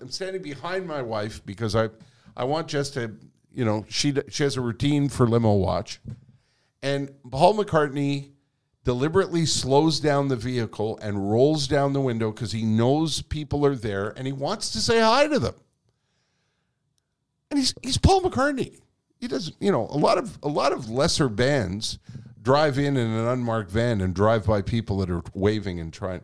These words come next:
Now, he doesn't stop for autographs or anything. Um, and again, I think that's a security issue. But he slows down the vehicle, he rolls down the window, and he's very deliberate of pointing to people and waving. So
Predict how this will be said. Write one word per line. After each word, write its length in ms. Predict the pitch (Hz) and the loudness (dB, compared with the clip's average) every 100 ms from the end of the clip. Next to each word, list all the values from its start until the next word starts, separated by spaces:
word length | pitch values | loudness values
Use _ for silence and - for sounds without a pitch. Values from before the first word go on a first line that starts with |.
| _ - - | _ -18 -4
Now, 140 | 180 | -2
he 80 | 190 | 0
doesn't 260 | 254 - | -4 -6
stop 300 | 208 185 165 | -2 2 2
for 140 | - 127 | 4 4
autographs 520 | 139 113 104 98 - | 4 2 0 0 -2
or 140 | 95 | -4
anything. 480 | 90 87 82 92 139 - _ _ _ _ _ | -4 -6 -8 -12 -12 -16 _ _ _ _ _
Um, 280 | 120 120 123 135 | -4 -2 -2 0
and 100 | 143 | 0
again, 300 | 143 180 120 | 2 2 2
I 100 | 120 | 0
think 220 | 147 135 | -2 0
that's 260 | 135 131 | 0 0
a 60 | 104 | -4
security 640 | - 90 - 95 87 85 | -4 -6 -4 -4 -2 -2
issue. 320 | 90 - 131 190 - _ _ _ _ _ | 0 0 -2 -4 -16 _ _ _ _ _
But 100 | 120 | -4
he 80 | 117 | -4
slows 640 | - - 151 156 220 196 | -4 -4 0 2 2 0
down 340 | 160 165 160 151 | 2 2 2 0
the 100 | 139 | -2
vehicle, 500 | 131 147 139 139 135 | 0 0 -2 -4 -2
he 100 | 101 | -2
rolls 420 | 95 123 175 143 | 0 2 2 -2
down 280 | 156 147 139 | -2 -2 -2
the 80 | 127 | -4
window, 340 | 127 127 117 | -4 -4 -4
and 80 | 101 | -4
he's 200 | 92 - | -6 -8
very 640 | 92 87 113 165 175 180 | -14 2 4 4 0 -4
deliberate 680 | 139 143 135 127 95 82 - - - | -4 -4 -4 -4 -6 -8 -14 -20 0
of 260 | 104 85 - _ | 2 2 -4 _
pointing 480 | - 143 147 156 135 | 6 6 6 -4 -8
to 100 | 117 | -12
people 400 | - 123 - 117 | -4 -4 -2 -4
and 160 | 98 95 | -2 -2
waving. 460 | 101 95 80 - _ _ _ _ _ _ _ _ _ | -4 -6 -14 -20 _ _ _ _ _ _ _ _ _
So 540 | - 147 135 135 - | -8 -4 -2 -4 -10